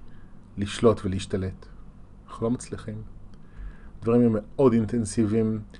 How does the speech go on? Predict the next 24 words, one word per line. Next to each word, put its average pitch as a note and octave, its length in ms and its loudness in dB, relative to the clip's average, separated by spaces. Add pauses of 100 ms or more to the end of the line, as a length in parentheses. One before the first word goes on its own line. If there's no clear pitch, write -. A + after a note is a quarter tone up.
(260)
הבלבול G#2+ 540 6
יכול A#2+ 240 6
להיות A#2 120 4
מאוד A2+ 200 0
גדול, G#2 380 8
השאלות A2+ 400 6
שאנחנו A#2+ 320 0
פתאום, A#2+ 340 6 (800)
פתאום E3 240 8
שואלים D3 480 10 (260)
את G#2+ 120 0
עצמנו, B2 380 6 (160)
לפעמים, D3+ 380 6
שוב, D3+ 240 8
כמו C#3+ 120 4
שאמרתי C3+ 280 4
מקודם, C#3 300 8
בעל A#2+ 160 10
כורחנו, C3 460 6
כי B2 100 2
נזרקנו A#2 500 4
מהמציאות A#2+ 420 4
שחיינו B2+ 420 2
בה, G#2+ 140 6